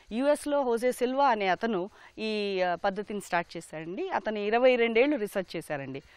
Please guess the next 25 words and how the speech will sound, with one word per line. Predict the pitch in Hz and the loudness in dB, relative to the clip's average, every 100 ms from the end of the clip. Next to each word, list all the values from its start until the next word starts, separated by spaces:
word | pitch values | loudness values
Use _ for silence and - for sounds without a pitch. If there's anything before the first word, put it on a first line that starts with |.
| - - - - | -20 -20 -14 -2
అంటే, | 185 202 | 0 2
హిప్నాసిస్, | 196 220 - 214 208 190 - 190 | 2 2 4 4 4 -2 -2 -4
సైకాలజీ, | 190 202 208 214 190 175 190 196 | 6 6 8 6 6 2 -2 2
మెడిటేషన్ | 190 190 202 196 - 190 | 4 4 0 0 -2 -2
ఇవన్నీ | 185 185 240 | 0 0 -2
కలిపి | 240 208 233 294 254 - - - - - - - 262 | 0 0 2 0 -2 -4 -14 -20 -20 -20 -20 6 8
తను | 269 240 226 233 | 8 4 0 0
తన | 226 214 | 2 0
పిల్లలకి | 233 262 277 - 214 | 0 2 0 0 -2
మంచిగా | 202 208 226 233 | -2 -2 0 0
మార్క్స్ | 208 208 269 - | 4 4 4 0
రాకపోతే | 190 208 262 - 190 175 - - - | 6 8 8 4 -2 -2 -6 -10 -4
వీళ్ళ | 269 262 | 4 6
గ్రేడ్స్ | 214 240 233 | 8 6 6
ఎలా | 214 226 | 6 6
ఇంప్రూవ్ | 220 202 214 208 - | 6 2 -2 -2 -2
చేయాలి | 156 147 139 - - _ | -4 -4 -8 -14 -20 _
అని | - 302 269 | 2 4 2
ఈ | |
పద్ధతులన్నీ | 269 240 254 302 285 247 311 | 4 4 4 0 2 4 6
అనుసరించి | 262 262 - 294 208 220 233 - - - | 6 4 2 0 0 -4 -6 -8 -6 -2
ఒక | 220 | 4
మెథడ్ని | 233 226 240 285 240 | 6 6 8 4 2
తయారు | 180 156 143 - | -2 -2 -2 -8
చేశారు. | - - - - | -14 -16 -18 -20